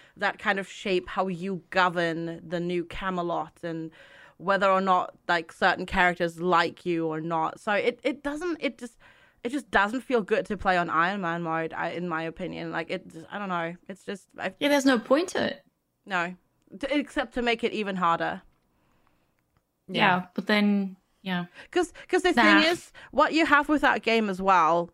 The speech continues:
Speaker 1: and that, I think that, that makes Iron Man mode so much less fun, you can't open your character's inventory when you're on the battlefield.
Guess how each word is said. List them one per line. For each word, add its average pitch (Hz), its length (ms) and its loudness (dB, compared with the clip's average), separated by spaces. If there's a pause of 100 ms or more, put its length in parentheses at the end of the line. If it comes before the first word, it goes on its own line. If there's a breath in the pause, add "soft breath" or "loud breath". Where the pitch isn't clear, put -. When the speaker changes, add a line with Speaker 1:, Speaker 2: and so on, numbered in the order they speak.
Speaker 1:
and 208 180 0
that, 190 120 4
I 208 100 2
think 240 240 0
that, 202 300 2
that 185 300 2
makes 196 500 -6
Iron 180 300 4
Man 160 200 2
mode 165 340 -2
so 175 180 -4
much 165 260 -4
less 160 320 -4
fun, 165 300 -2 (100)
you 220 260 -8
can't 269 640 2 (380)
open 180 680 -4 (460 soft breath)
your 180 100 -12
character's 202 720 0
inventory 165 880 -2 (300 soft breath)
when 185 460 0
you're 226 520 0 (340)
on 170 200 0
the 165 100 0
battlefield. 165 840 -2